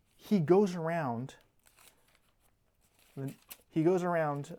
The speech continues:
uh, Nineveh, and he says, "Yet forty days, and Nineveh will be overthrown." That is not the message that you would expect anyone to preach to another person to convince them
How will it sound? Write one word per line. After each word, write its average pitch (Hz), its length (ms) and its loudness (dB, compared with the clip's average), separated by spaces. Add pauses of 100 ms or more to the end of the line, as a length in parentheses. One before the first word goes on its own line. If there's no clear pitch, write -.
uh, 123 240 -4
Nineveh, 117 420 -4 (500)
and 143 140 -6
he 147 120 -2
says, 131 680 -4 (480)
"Yet 190 240 8
forty 247 560 2
days, 196 800 2 (1160)
and 160 260 -2
Nineveh 151 580 0 (1120)
will 151 140 2
be 160 140 4
overthrown." 156 600 2 (1700)
That 185 160 4
is 151 200 2
not 185 320 2
the 208 80 0
message 180 400 -4
that 151 140 -4
you 156 100 2
would 151 80 2
expect 151 460 -2
anyone 190 400 2
to 156 60 -8
preach - 580 -6 (1040)
to 160 100 -4
another 175 200 2
person 160 340 -2
to 151 80 -8
convince 165 360 -2
them 139 240 -6